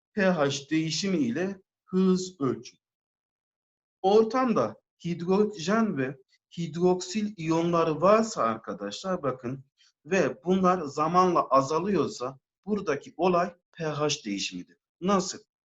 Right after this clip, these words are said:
Mesela işte ne olsun? Ee, A L katısı artı, işte, e, hidrojen, e, H,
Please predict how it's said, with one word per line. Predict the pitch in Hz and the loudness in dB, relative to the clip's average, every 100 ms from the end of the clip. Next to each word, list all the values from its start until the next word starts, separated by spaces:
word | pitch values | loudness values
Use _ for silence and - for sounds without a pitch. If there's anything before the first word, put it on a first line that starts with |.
| - | -6
Mesela | 208 156 - - _ _ _ - | -2 -2 -4 -16 _ _ _ -10
işte | 214 220 220 | -8 -4 -2
ne | 220 | 0
olsun? | 139 98 - 180 185 _ _ _ _ _ _ _ _ _ _ - | 0 -2 -6 -8 -10 _ _ _ _ _ _ _ _ _ _ -14
Ee, | 120 113 113 113 - - _ _ - | -6 -2 -2 -4 -8 -20 _ _ 2
A | 180 196 | 4 4
L | 190 190 196 196 196 | 2 0 0 -2 -4
katısı | - 165 - 147 - 123 - _ _ _ _ _ 147 | -8 -10 -8 -8 -8 -10 -12 _ _ _ _ _ 0
artı, | 135 95 - 156 165 - _ - | 0 0 -8 -10 -10 -12 _ -8
işte, | 170 - 175 | -6 -4 -2
e, | 170 170 131 117 120 | -2 -2 -4 -6 -6
hidrojen, | 160 160 160 160 156 165 160 | -8 -6 -2 0 0 0 -2
e, | 156 - 135 | -2 -8 -14
H, | 123 - 160 156 - | -14 -2 0 0 -4